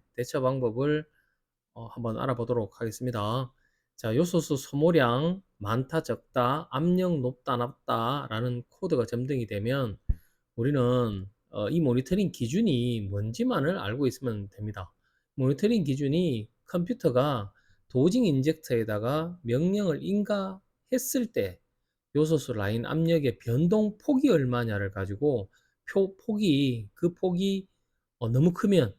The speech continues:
예를 들어서 한 이 바 이상이, 어, 드롭 되는 게 보인다라고 하면, 어, 이 상태에서 소모량이 많다라고 표현될 것이고요. 그 시간당, 어, 떨어지는 폭이 더 크다면,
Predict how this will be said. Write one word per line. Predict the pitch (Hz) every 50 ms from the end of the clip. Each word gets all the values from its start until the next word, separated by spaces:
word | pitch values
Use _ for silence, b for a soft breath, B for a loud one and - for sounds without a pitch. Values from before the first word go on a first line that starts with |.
| _ _ _ _ _ -
예를 | 120 117 117 117
들어서 | 120 120 - - 120
한 | 113
이 | 110 123 156 160 -
바 | - 151 147
이상이, | 165 175 180 170 143 131 127 143 156 170 170 170 160 _ _ _ _
어, | - 117 113 110 107 107 104
드롭 | - 127 135 143 143 -
되는 | 120 113 117 117
게 | 117 113
보인다라고 | - 107 110 120 131 123 110 98 92 - _ _ - 123 117 117 117 117
하면, | 120 131 127 139 156 175 190 196 - _ _ _ _ _ _ _ _ _
어, | - 113 117
이 | 131
상태에서 | 131 170 147 135 131 - 143 123 117 120 156 165 175 185 190 190 _ _ _ _ _ _
소모량이 | - - 135 147 165 151 131 120 110
많다라고 | 98 95 101 117 131 - - 175 143 - - _ - - 110 104 113 -
표현될 | - - 143 131 123 113 107 -
것이고요. | 117 113 - - 107 101 98 113 127 147 - _ _ _ _ _ _ _ _ _ _
그 | - 147 156 156 151 147 143 143
시간당, | 135 - - 156 151 151 160 160 185 185 185 185 185 190 190 196 _ _ _ _ _ _ _ _ _ _ _
어, | - 127 120 120 120 117 117 117 _
떨어지는 | - 226 214 175 147 143 135 135 131
폭이 | - - 143 135 131 -
더 | - 135 151 160 -
크다면, | - - 233 247 240 220 185 165 175 190 190 190